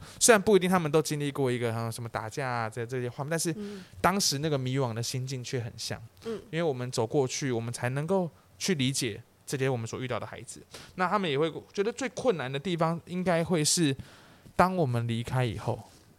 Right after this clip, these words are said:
Speaker 1: 我们要怎么样继续让逆风可以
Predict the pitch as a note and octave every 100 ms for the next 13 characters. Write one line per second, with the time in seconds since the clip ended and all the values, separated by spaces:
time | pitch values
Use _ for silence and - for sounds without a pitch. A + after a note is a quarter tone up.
0 | _ - - _ - - _ - - -
1 | A#2+ C3+ C#3 A2+ A2+ B2 A#2+ - - -
2 | - - _ - D3 C3 C#3 B2+ B2+ A2
3 | A2 A#2+ - _ _ _ _ _ _ _
4 | _ - _ _ _ _ _ E3+ C#3+ B2+
5 | B2 B2+ C3+ B2+ A#2 F#2+ D#2